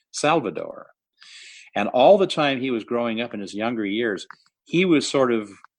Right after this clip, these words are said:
not who he was supposed to be. He was supposed to be the older brother who had not survived. So he had a real identity crisis, and he really talked a lot about his early life and the, and the angst. And then finally, when he read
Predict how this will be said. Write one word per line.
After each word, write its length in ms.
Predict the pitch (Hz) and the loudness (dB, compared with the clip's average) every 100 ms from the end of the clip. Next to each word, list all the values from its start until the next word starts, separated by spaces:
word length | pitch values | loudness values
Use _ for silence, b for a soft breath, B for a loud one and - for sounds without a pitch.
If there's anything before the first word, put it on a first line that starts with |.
| _ | _
not 280 | 104 123 135 | -2 0 0
who 120 | 143 | -4
he 160 | 131 123 | -2 0
was 160 | 113 - | -2 -4
supposed 340 | - 123 127 | -6 -6 -6
to 60 | - | -6
be. 120 | 92 | -4
He 120 | 110 | 0
was 160 | 117 104 | 0 0
supposed 400 | - 127 143 - | -2 -2 -2 -2
to 80 | 107 | -2
be 140 | 101 | -2
the 180 | 101 101 | -2 -2
older 300 | 120 135 120 | 2 2 0
brother 440 | 87 95 85 82 B B B B - | 0 0 0 -6 B B B B 2
who 120 | 123 | 4
had 140 | 107 | 4
not 240 | 104 107 - | 2 0 0
survived. 640 | 104 95 120 98 73 123 _ _ B B B B - | -4 -2 -2 -4 -6 -12 _ _ B B B B -10
So 260 | - 120 | 0 2
he 160 | 120 151 | 4 2
had 140 | 147 | 2
a 60 | 120 | 0
real 220 | 120 143 | 0 0
identity 460 | 120 110 127 139 101 | 0 0 -2 -2 -6
crisis, 540 | - 90 90 - 101 | -6 -6 -8 -12 -12
and 100 | 98 | -6
he 220 | 123 120 | -2 -2
really 640 | 101 101 110 143 147 131 113 - | -2 -4 2 2 4 0 -4 -4
talked 320 | - 123 - - | 0 0 0 -6
a 60 | |
lot 360 | 101 120 139 98 95 | -2 0 -2 -2 -8
about 400 | 92 90 87 82 b b b _ - | -6 -4 -4 -6 b b b _ -2
his 200 | 120 113 | 0 0
early 340 | 127 127 117 | 0 2 2
life 460 | 104 98 98 98 - | 2 2 2 0 -6
and 180 | 95 92 | -10 -8
the, 220 | 92 92 | -8 -6
and 140 | 95 | -8
the 120 | 90 - | -8 -4
angst. 380 | 110 117 - - | -2 -2 -4 -6
And 120 | 98 | -2
then 180 | 120 113 | 0 0
finally, 380 | - 123 131 | 0 2 2
when 220 | 110 107 101 | 2 0 -2
he 220 | 110 101 | -2 -2
read 440 | 92 104 113 110 | 0 2 4 2